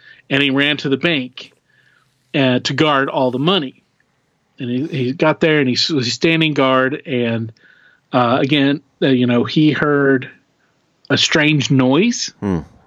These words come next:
Speaker 1: And, uh, coming from the outside, so he, uh, kinda went and looked out a window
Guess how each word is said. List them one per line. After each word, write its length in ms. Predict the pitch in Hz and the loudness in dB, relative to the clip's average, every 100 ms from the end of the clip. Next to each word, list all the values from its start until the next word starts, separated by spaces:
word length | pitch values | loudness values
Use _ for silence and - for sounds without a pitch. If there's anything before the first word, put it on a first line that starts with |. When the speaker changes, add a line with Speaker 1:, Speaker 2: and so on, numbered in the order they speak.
| _ _ _ _ _ _ _ _ | _ _ _ _ _ _ _ _
Speaker 1:
And, 500 | 135 127 123 120 117 - 143 | 0 2 2 0 -2 -4 -2
uh, 320 | 120 113 123 - | 0 0 -2 -6
coming 260 | - 165 147 | -4 -2 0
from 160 | 127 160 | 0 2
the 140 | 139 | 2
outside, 560 | 143 139 - 143 131 123 | 0 -2 -2 0 0 0
so 180 | 151 | 0
he, 440 | 139 127 135 131 139 | 0 2 2 2 0
uh, 240 | 127 117 120 | -4 -4 -2
kinda 240 | - 143 | 0 4
went 200 | 135 165 | 4 2
and 100 | 151 | 2
looked 180 | 147 - | 0 2
out 200 | 135 131 | 0 0
a 80 | 117 | 0
window 560 | 131 190 147 117 131 | 0 2 2 0 -6